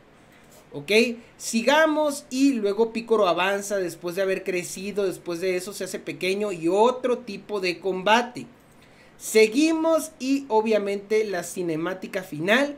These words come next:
es épica, ¿ok? Es épica, lo hicieron muy bien, mucho mejor que el anime. Creo que los va a convencer muy bien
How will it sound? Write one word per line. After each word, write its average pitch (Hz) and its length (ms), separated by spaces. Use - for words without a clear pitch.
es 220 340
épica, 185 560
¿ok? 190 220
Es 202 320
épica, 156 400
lo 143 100
hicieron 170 300
muy 151 180
bien, 226 320
mucho 170 340
mejor 143 380
que 170 120
el 165 100
anime. 269 480
Creo 214 240
que 226 140
los 175 240
va 185 60
a 185 100
convencer 185 540
muy 208 440
bien 233 320